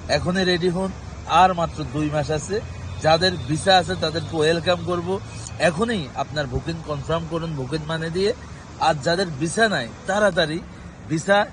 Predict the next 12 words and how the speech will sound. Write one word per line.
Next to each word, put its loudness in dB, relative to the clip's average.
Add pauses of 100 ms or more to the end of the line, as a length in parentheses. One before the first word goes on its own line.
(160)
করে 4
ফেলুন। 0
এজন্য -4
প্রিয় -4
বন্ধুরা, 2 (340)
আর 8
দেরি 0
নয়, 0 (200)
আল্লাহর 4
দুনিয়া 0
ভ্রমণ -4
করি, -2